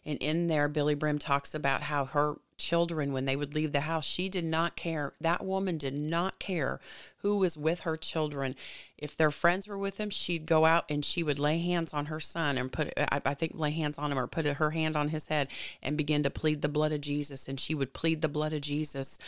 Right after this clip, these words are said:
over all of his friends. And, uh, Pastor Chip Brim would be kind of annoyed with her and em-, even embarrassed. And, and in, and in that book, it goes on to say how that influence, how, what, uh, the great,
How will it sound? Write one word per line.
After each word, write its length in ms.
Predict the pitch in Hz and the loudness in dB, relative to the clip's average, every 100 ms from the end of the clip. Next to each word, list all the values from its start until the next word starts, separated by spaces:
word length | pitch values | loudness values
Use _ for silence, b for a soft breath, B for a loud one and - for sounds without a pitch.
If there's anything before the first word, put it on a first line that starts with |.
| B B - | B B 2
over 320 | 160 147 143 | 4 6 4
all 180 | 135 156 | 4 0
of 100 | 160 | 0
his 200 | 160 - | -2 -4
friends. 460 | - 151 151 165 - | 0 2 2 0 -2
And, 260 | 143 135 - B B B - | -2 -2 -4 B B B -8
uh, 300 | 143 135 127 | -4 -4 -4
Pastor 400 | - - 156 - | -6 -8 -4 -2
Chip 220 | 143 - - | -2 -2 0
Brim 320 | 151 151 156 | 4 4 4
would 120 | 147 | 0
be 80 | 135 | -2
kind 220 | - 160 | -2 -2
of 80 | 156 | -2
annoyed 380 | 147 135 147 151 | 0 2 4 2
with 200 | 147 - | 0 0
her 140 | 147 | 0
and 100 | 147 | 0
em-, 120 | 135 - | -2 -2
even 220 | 139 156 | -2 0
embarrassed. 720 | 147 135 139 147 147 147 - | 0 2 4 6 4 0 -4
And, 140 | 127 120 B B B B | -4 -6 B B B B
and 180 | 147 147 | -2 0
in, 300 | 156 147 - | 0 0 0
and 200 | - 143 | -2 0
in 180 | 143 160 | 2 2
that 260 | 143 - 143 | 2 0 4
book, 520 | 165 165 - - - B B B B _ | 8 8 6 -6 -20 B B B B _
it 180 | 139 120 | 0 4
goes 240 | 160 165 160 | 6 4 4
on 200 | 147 147 | 0 0
to 80 | 139 | -2
say 260 | - 156 | 0 -2
how 240 | 147 156 143 147 | 0 -2 -2 -2
that 220 | 151 - | -2 -2
influence, 1120 | 156 170 165 165 151 143 131 131 - - - - | -2 -2 -2 -2 0 2 0 -2 -4 -6 -6 -8
how, 280 | - 160 151 - | -2 0 0 -4
what, 380 | 170 156 165 - 160 | -4 4 4 4 0
uh, 80 | |
the 160 | 147 156 | 4 2
great, 640 | 139 156 160 156 - - | 4 4 4 2 -2 -10